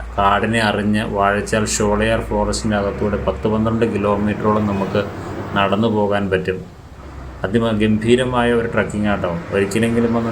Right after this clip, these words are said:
നിങ്ങളൊന്ന് എക്സ്പീരിയൻസ് ചെയ്യേണ്ട ഒന്നാണ്. അതിരാവിലെ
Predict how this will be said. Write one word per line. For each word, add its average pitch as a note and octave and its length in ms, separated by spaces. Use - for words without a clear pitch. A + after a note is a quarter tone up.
നിങ്ങളൊന്ന് G#2+ 400
എക്സ്പീരിയൻസ് G#2+ 580
ചെയ്യേണ്ട G2+ 340
ഒന്നാണ്. F#2 340
അതിരാവിലെ G#2 560